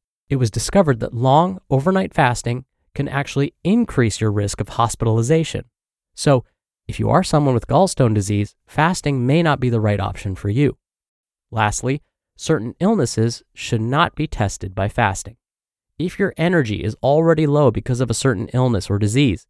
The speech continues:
then it's not recommended to fast for extended periods of time.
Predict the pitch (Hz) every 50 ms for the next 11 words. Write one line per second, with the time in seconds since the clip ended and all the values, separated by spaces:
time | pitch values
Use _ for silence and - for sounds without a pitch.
0 | _ _ _ _ _ - - 120 127 120 - 151 170 165 110 160 165 - - 160
1 | 165 175 165 131 - 101 - - - 160 156 139 135 - - - 120 120 110 -
2 | - - 120 113 113 117 - - - 101 98 98 95 87 - - - - - -
3 | - 98 - -